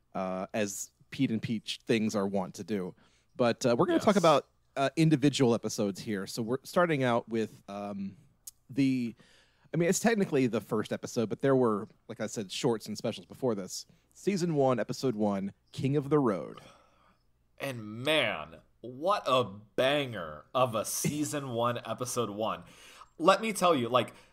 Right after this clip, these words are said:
Speaker 2: there are Pete and Pete episodes I'm sure I don't remember. Like, if I see them, I'm sure I'll be like, "Oh yeah, I remember seeing this." But, like, there are certain ones that I remember. Like, if you told me, if you told me the name of the episode or, like, the main plot point,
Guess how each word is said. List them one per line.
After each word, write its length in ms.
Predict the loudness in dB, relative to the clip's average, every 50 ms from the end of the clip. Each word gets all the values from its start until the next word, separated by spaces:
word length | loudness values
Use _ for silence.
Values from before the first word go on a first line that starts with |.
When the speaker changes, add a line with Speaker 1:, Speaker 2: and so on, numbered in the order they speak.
| _
Speaker 2:
there 380 | -14 -2 4 6 8 8 8 8
are 160 | 8 6 6
Pete 240 | 2 -2 -8 -8 -8
and 100 | -10 -10
Pete 300 | -8 -8 -8 -10 -6 _ 2
episodes 400 | 2 2 2 2 0 0 0 -2
I'm 160 | -4 -6 -6 -6
sure 240 | -4 0 2 4
I 80 | 4 4
don't 260 | 4 2 0 0 -2
remember. 640 | -6 -8 -6 -6 -6 -4 -2 0 0 0 0 -2 0 0
Like, 180 | 0 2 2
if 140 | 2 2 4
I 120 | 4 4 4
see 340 | 2 0 -2 -2 -2 -2 -2
them, 260 | 0 2 2 0 0 -2
I'm 160 | -4 -4 -4
sure 200 | -4 0 2 4
I'll 120 | 4 4 4
be 100 | 4 2
like, 220 | 2 0 0 -2
"Oh 100 | -2 -2
yeah, 220 | -2 -2 -4 -4 -4
I 20 |
remember 320 | -4 -4 -6 -8 -10 -10 -8
seeing 340 | -8 -6 -6 -6 -6 -8 -8
this." 200 | -8 -8 -10 -8
But, 280 | -2 -2 -2 0 0 -2
like, 220 | -2 -2 -2 0
there 140 | 2 4 6
are 100 | 6 4
certain 420 | 4 0 -2 -2 -4 -4 -6 -6 -4
ones 380 | -2 -2 -2 -2 -4 -6 -2
that 120 | 0 2 2
I 60 | 2
remember. 840 | 0 0 -2 -2 -4 -4 -6 -8 -6 -6 -6 -6 -2 0 2 2 2
Like, 220 | 2 0 -2 -4 -4
if 80 | -6
you 80 | -8 -8
told 360 | -6 -4 -2 0 0 0 -2 -6
me, 340 | -8 -8 -8 -8 -8 -10 -12 -14 -20 _ _ _ _ _ _ _ _ _ _ _ _ _
if 100 | -6 -6
you 80 | -4 0
told 220 | 2 2 2 2
me 80 | 0 -2
the 100 | -2 -2
name 220 | 0 0 0 -2
of 40 | -2 -2
the 100 | -2 -2
episode 500 | -2 -4 -2 0 4 4 6 6 4 2
or, 140 | 0 -2
like, 180 | -2 -2 -2 -2
the 100 | -6 -8
main 300 | -6 -6 -8 -8 -10 -8
plot 300 | -2 0 2 2 2 0
point, 160 | -4 -6 -6